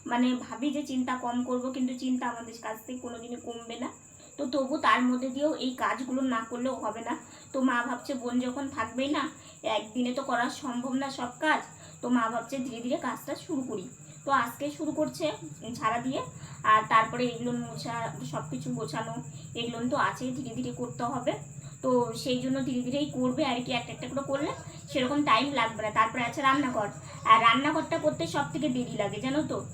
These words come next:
বলো তো কেন? কারণ রান্নাঘরে না প্রচণ্ড তেল চিটচিটে, একটা কৌটো বলো, হাত দিলেই তেল চিটচিটে।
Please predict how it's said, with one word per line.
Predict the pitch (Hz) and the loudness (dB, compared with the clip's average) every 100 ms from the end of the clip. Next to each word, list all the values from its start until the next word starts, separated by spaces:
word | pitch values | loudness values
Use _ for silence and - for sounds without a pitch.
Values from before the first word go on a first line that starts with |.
| - - - | -10 -8 0
বলো | 285 302 | 2 4
তো | 311 | 2
কেন? | 311 285 269 302 - - - | 2 2 2 -2 -6 -12 0
কারণ | 269 285 | 4 6
রান্নাঘরে | 226 220 277 277 294 | 6 6 4 2 2
না | 302 294 | 2 2
প্রচণ্ড | 302 320 294 254 | 0 2 2 2
তেল | 269 262 | 0 0
চিটচিটে, | 262 - 247 226 202 - - - | -2 -4 -6 -2 -4 -6 -14 -6
একটা | 233 233 311 | -2 0 0
কৌটো | 302 254 247 262 | 0 -2 0 -2
বলো, | 240 240 247 254 | 0 0 2 0
হাত | 254 226 | -2 -4
দিলেই | 262 247 302 254 | -2 0 0 0
তেল | 247 226 | -2 -2
চিটচিটে। | 220 214 226 208 | -6 -10 -12 -6